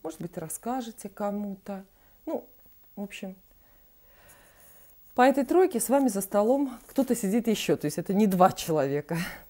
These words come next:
Друзья, родственники, кто угодно. Отношения будут, по крайней мере, искренними, открытыми, правильными. Развиваться будут достаточно конструктивно, в правильном направлении, то есть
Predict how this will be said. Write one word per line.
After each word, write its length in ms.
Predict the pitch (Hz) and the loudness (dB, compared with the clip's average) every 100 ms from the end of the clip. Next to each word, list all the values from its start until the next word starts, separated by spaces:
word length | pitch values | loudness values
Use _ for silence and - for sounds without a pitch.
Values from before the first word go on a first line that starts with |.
| - - _ | -20 -20 _
Друзья, 480 | 151 165 180 220 247 | -10 -6 -4 -2 -2
родственники, 440 | 185 185 - 185 - | -4 -10 -12 -16 -20
кто 220 | - 190 | -16 -12
угодно. 520 | 185 196 185 180 175 - - - - - - | -12 -12 -12 -10 -12 -14 -20 -20 -20 -18 -10
Отношения 580 | 214 285 - 370 330 226 | -4 -2 0 -2 0 -2
будут, 380 | 220 214 202 | -2 -4 -4
по 100 | 220 | -8
крайней 300 | 220 233 220 202 | -4 -2 -2 -2
мере, 220 | 190 196 | -6 -8
искренними, 680 | 220 208 - 180 175 170 | -8 -8 -10 -12 -10 -10
открытыми, 640 | 185 - - 208 185 175 170 | -12 -12 -8 -8 -8 -12 -12
правильными. 1000 | - 226 285 311 294 269 269 254 254 262 - - - | -6 -2 0 0 -2 -4 -4 -4 -4 -8 -18 -20 -10
Развиваться 680 | 214 220 220 233 269 247 - | -4 -2 -2 0 -2 -4 -10
будут 280 | 196 202 170 | -10 -8 -6
достаточно 600 | 202 208 208 202 - 175 | -8 -6 -6 -6 -10 -16
конструктивно, 920 | 175 185 185 185 202 - 196 170 165 | -12 -12 -10 -12 -12 -10 -10 -10 -12
в 240 | - - - | -16 -18 -8
правильном 560 | 196 214 185 175 170 | -4 -2 -4 -6 -8
направлении, 680 | 175 175 190 196 196 175 170 | -10 -8 -6 -4 -6 -6 -8
то 100 | |
есть 120 | 190 | -10